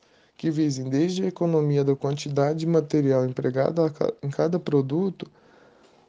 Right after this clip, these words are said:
à utilização de materiais que afetem menos o meio ambiente,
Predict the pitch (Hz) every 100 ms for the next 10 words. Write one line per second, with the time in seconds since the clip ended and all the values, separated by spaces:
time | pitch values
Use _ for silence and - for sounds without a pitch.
0 | _ - 139 156 165 175 175 165 165 175
1 | 175 160 175 165 180 170 160 175 185 -
2 | _ _ _ _ _ - 156 151 165 160
3 | 175 170 170 165 175 170 170 180 190 151
4 | 139 -